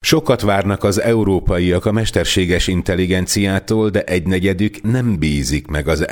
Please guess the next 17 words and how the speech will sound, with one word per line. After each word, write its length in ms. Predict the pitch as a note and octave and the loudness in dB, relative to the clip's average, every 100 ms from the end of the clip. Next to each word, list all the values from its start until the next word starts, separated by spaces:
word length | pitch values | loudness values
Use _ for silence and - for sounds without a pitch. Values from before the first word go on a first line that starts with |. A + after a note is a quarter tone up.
| E2+ D2+ | -2 -4
M 40 | |
I 160 | D#2+ D2 | -4 -4
segítségével 1000 | - D#2 C#2+ C#2+ - D2 D#2 D2 D2+ C#2+ | -2 -2 -2 -2 -2 0 0 0 0 0
végzett 440 | D2+ C2+ D#2 C#2 | -2 -2 -2 -2
kutatásokban, 920 | E2+ D#2+ D2 D#2 C#2+ E2+ C#2 E2 E2+ - | -2 -2 0 0 0 -2 0 -2 -2 -2
és 180 | G2 - | -2 0
aggódnak 640 | - B2+ E2+ D2 D2 C#2+ | 0 -2 0 0 -2 -2
az 200 | E2 E2+ | -2 0
emberi 420 | G2+ D2+ B1+ C2+ | -2 -2 -2 -2
jogokért 640 | B1+ A#1 A#1 - C2+ B1+ - | -4 -2 -4 -4 -4 -2 -2
is. 220 | C2 - | -4 -2
Ez 180 | - F2+ | -2 0
derült 380 | F2 D#2 E2+ E2 | 0 2 0 0
ki 180 | G#2+ G2+ | 0 0
egy 120 | G2 | -2
friss 380 | - G2 - - | -2 -2 0 -2
felmérésből. 1040 | D2 C2+ C2+ C2+ C2 B1+ B1+ C#2 B1 - | -2 0 0 0 0 -2 -2 -2 -2 -8